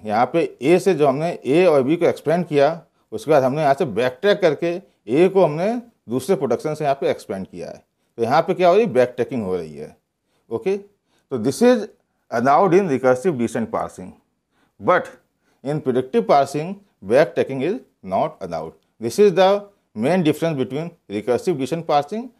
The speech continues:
and predictive parsing। Now let's see what is predictive parsing। So this is the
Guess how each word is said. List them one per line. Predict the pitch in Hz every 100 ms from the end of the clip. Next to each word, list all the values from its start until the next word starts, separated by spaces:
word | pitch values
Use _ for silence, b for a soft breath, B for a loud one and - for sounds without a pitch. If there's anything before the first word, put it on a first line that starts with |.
| _
and | 147 208 247
predictive | 110 - - 87
parsing। | 76 78 - - _ _ _ _ _ _ _ _ _ _ _ _ _ _ _ _ _ _ _ _ _
Now | 165 170
let's | 175 175 175
see | 202 208 202 _ _ _ _ _
what | 113 139 208
is | 233
predictive | 226 127 127 - 131
parsing। | 98 87 92 85 _ _ _
So | 110
this | 113 131
is | 214 190
the | 202 214